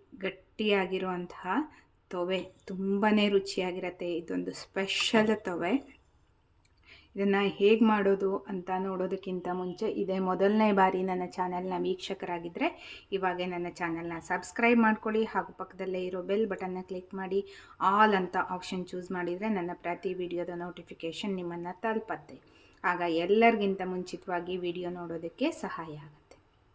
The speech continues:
ರೈಟ್ ಸೈಡ್ ಕೆಳಗಡೆ ಕಾರ್ನರ್‌ನಲ್ಲಿ ನನ್ನ ಚಾನೆಲ್ ಲೋಗೋ ಕಾಣಿಸ್ತಿದೆಯಲ್ಲ, ಅಲ್ಲಿ ಕ್ಲಿಕ್ ಮಾಡಿದ್ರು ನಿಮಗೆ ಸಬ್ಸ್ಕ್ರೈಬ್ ಬಟನ್ ಬರುತ್ತೆ, ಅಲ್ಲೂ ಸಹ ಸಬ್ಸ್ಕ್ರೈಬ್ ಮಾಡ್ಬೋದು. ಈ ರುಚಿ ರುಚಿಯಾಗಿರುವಂತಹ ಸ್ಪೆಷಲ್ ತೊವೆ ಯಾವುದು, ಹೇಗ್ ಮಾಡೋದು ಅಂತ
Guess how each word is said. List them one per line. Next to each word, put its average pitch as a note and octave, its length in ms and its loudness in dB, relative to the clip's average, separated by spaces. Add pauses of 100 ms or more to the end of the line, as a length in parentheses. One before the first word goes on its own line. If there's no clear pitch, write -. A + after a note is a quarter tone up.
(880)
ರೈಟ್ G3+ 380 2
ಸೈಡ್ G3+ 340 4
ಕೆಳಗಡೆ G3 400 4
ಕಾರ್ನರ್‌ನಲ್ಲಿ G#3 800 4
ನನ್ನ F#3+ 200 0
ಚಾನೆಲ್ F#3+ 520 -2
ಲೋಗೋ F#3+ 280 -2
ಕಾಣಿಸ್ತಿದೆಯಲ್ಲ, F#3 800 -4 (200)
ಅಲ್ಲಿ G3+ 240 4
ಕ್ಲಿಕ್ G3+ 320 -6
ಮಾಡಿದ್ರು F#3 360 -2
ನಿಮಗೆ G#3 340 6
ಸಬ್ಸ್ಕ್ರೈಬ್ G3 840 -2
ಬಟನ್ F3 320 -6
ಬರುತ್ತೆ, F3 380 -6
ಅಲ್ಲೂ G#3 360 0
ಸಹ A3 300 -6
ಸಬ್ಸ್ಕ್ರೈಬ್ A3+ 580 -4
ಮಾಡ್ಬೋದು. G#3 600 2 (1080)
ಈ A3+ 220 0
ರುಚಿ A#3+ 420 6
ರುಚಿಯಾಗಿರುವಂತಹ G3 1040 0 (100)
ಸ್ಪೆಷಲ್ G#3 640 0
ತೊವೆ F#3+ 400 0
ಯಾವುದು, F#3+ 600 4
ಹೇಗ್ A3 380 2
ಮಾಡೋದು F3+ 560 0
ಅಂತ F#3 380 -10